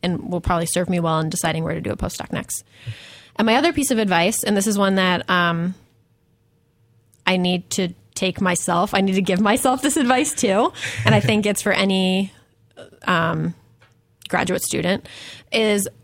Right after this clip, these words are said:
that it's okay to say no. And that's something I'm still learning. You don't always have to say yes. You can say no. And when you say no,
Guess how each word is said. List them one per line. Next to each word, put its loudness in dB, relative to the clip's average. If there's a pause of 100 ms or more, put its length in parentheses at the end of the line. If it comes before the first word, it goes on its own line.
(120)
that 0
it's -2
okay 0
to 0
say 0
no. 0 (300)
And -2
that's -2
something 2
I'm 2
still 0
learning. -2
You -2
don't 2
always -2
have -2
to -2
say 0
yes. 0
You -2
can -2
say -2
no. 0
And 0
when 0
you 0
say -2
no, 0